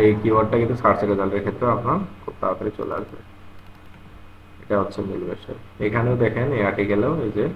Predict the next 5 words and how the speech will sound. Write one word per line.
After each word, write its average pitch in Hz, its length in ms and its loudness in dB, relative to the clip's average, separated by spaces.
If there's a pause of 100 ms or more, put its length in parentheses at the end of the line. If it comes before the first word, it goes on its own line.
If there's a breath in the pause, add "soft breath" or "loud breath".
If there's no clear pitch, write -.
(600 loud breath)
প্রথম 110 300 -2 (720)
এখানের 107 380 2
মধ্যেই 107 340 2
কিন্তু 107 240 0 (1040)
সব 110 160 4